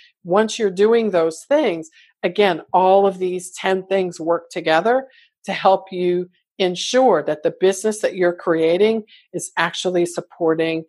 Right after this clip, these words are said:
the specific lifestyle, the specific type of life that you want. And you, you really can have the business of your dreams, quote unquote, as they say. For me, this doesn't mean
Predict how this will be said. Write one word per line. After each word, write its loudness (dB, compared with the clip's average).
the -4
specific -4
lifestyle, 2
the -2
specific -12
type -2
of -10
life -2
that 0
you -10
want. -12
And 2
you, 6
you 0
really 2
can -2
have 0
the -4
business -6
of -8
your -4
dreams, -6
quote 4
unquote, 0
as -6
they -2
say. -4
For 4
me, 4
this 2
doesn't 0
mean -2